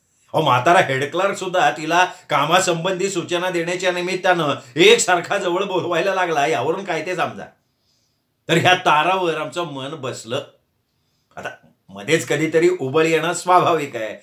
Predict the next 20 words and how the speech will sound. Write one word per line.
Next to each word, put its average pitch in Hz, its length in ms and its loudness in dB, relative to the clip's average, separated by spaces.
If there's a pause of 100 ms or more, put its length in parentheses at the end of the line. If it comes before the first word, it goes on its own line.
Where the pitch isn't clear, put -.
(180)
असं 139 240 -2
मी 180 80 0
मगाशी 165 400 0
का 180 280 4
म्हणालो, 170 300 2
आत्ता 170 400 2
लक्षात 160 360 -2
आलं 143 140 -4
असेल. 123 380 -12 (640)
तर 185 40 4
आम्ही 190 300 6
तिच्या 208 220 -2
मागे 165 360 -2
लागलो. 139 600 -6 (380)
आता 127 180 0
आम्ही 160 240 2
मागे 160 380 0
लागलो 180 340 2
या 147 120 2
वाक्याला 180 500 2